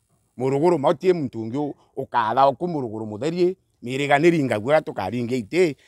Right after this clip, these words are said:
na tûkaringia antû baba kûûmba kûruta wîra. Mantû ma maragwa, mathoko ja maragwa. Twarîona Gataja tûkîromba kura, ndî mûkaborio wake. Twagwatanîra tûkaja agu tûgûre eka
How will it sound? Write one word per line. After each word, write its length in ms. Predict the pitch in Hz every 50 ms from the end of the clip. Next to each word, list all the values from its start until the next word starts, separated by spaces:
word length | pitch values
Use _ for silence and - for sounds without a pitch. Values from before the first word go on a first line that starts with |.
| _ -
na 80 | 127
tûkaringia 540 | 104 113 101 - 110 110 120 131 135 120 117 110
antû 120 | 98 107
baba 200 | 113 127 156 175
kûûmba 300 | 147 - 120 117 120 117
kûruta 300 | - - 85 85 - 87
wîra. 300 | 87 85 85 85 82 78 - _ _ _
Mantû 260 | - 113 110 104 101 113
ma 120 | 120 131
maragwa, 420 | 131 131 113 104 98 98 104 127
mathoko 380 | 127 123 117 113 101 - 110 110
ja 100 | 113 110
maragwa. 440 | 98 90 85 85 85 85 87 95 104 _ _ _ _ _ _ _ _ _ _ _ _ _
Twarîona 560 | - 120 113 113 117 127 139 156 170 160 139
Gataja 540 | 113 101 98 - 135 131 120 101 98 107 120
tûkîromba 640 | 147 - 110 95 127 123 120 110 104 101 104 101
kura, 460 | 85 - - 123 135 143 147 143 151 143 _ _ _ _ _ -
ndî 120 | - 139 143
mûkaborio 640 | 147 139 113 - 98 90 85 87 87 85 87 85 85 82
wake. 300 | 82 82 - 95 92 92 _ _ - - - _ _ _ _ _ _ - - _ _ _ _ _ _ - -
Twagwatanîra 720 | 135 127 131 135 135 131 131 - 131 113 101 107 117 127
tûkaja 460 | - - 107 - 98 95 98 98 101 110 117
agu 160 | 127 135 156
tûgûre 380 | 147 - 127 113 117 117 120 - -
eka 360 | 120 127 123 113 - 123